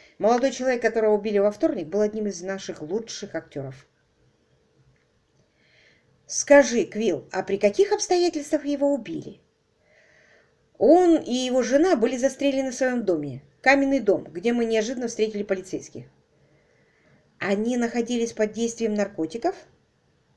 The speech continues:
Квиллер холодно посмотрел на нее. «Никто здесь не принимает наркотиков, Эл». «Это ты так думаешь. Полиция знает, из-за чего произошло убийство?» «Очевидным мотивом считают кражу.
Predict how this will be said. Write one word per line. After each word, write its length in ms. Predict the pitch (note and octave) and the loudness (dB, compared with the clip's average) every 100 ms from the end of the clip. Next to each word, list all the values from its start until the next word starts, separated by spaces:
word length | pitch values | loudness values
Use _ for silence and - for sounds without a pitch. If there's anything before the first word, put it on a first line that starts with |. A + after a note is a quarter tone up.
| _ _ _ _ | _ _ _ _
Квиллер 380 | - F#3 A#3 D4+ | -6 -2 0 0
холодно 380 | - F3+ G3+ A3+ | 0 0 0 -2
посмотрел 440 | G#3 G#3 G#3 D#3 | -8 -10 -6 -6
на 100 | D3 | -6
нее. 240 | D3+ C#3+ C#3+ - _ _ - | -8 -10 -12 -18 _ _ -8
«Никто 400 | A#3 B3 D4+ C#4 | -8 0 6 6
здесь 260 | E3 E3+ | 4 -8
не 100 | F#3 | -8
принимает 460 | E3+ F3+ F#3 F3+ F3 | -6 -6 -4 -4 -4
наркотиков, 640 | F#3 G3 A3 D3+ D3 C3+ | -4 -2 -2 -2 -8 -8
Эл». 240 | - E3 B2+ _ _ _ _ _ _ _ _ - | -6 -6 -8 _ _ _ _ _ _ _ _ -6
«Это 240 | C#4 D4+ | -2 0
ты 160 | E4 F4+ | 2 0
так 220 | A3+ E3 | 0 -2
думаешь. 560 | D#3 E3 D3+ D#3 - - _ - | -4 -2 -4 -6 -14 -20 _ 0
Полиция 460 | G#3+ C4+ - A3 | 0 0 4 2
знает, 380 | G3 G3 F#3+ G3 | 4 0 0 -2
из-за 140 | B3+ | -8
чего 180 | - D#4 | 2 2
произошло 460 | D4+ D#4 D4+ D#4 D#4 | 4 4 4 4 2
убийство?» 440 | D4 D#4 D#4 D4+ - _ _ _ _ _ _ _ _ _ | 4 0 0 -2 -2 _ _ _ _ _ _ _ _ _
«Очевидным 720 | - F3+ - G3 C4+ D#4 F4 | -10 -8 -4 0 2 4 6
мотивом 420 | C#4+ A3+ G#3 B3 C#4 | 4 2 -2 -2 -2
считают 440 | - G#3 G3+ G#3+ | -4 2 2 2
кражу. 460 | - D3 C#3 - | -4 -6 -8 -14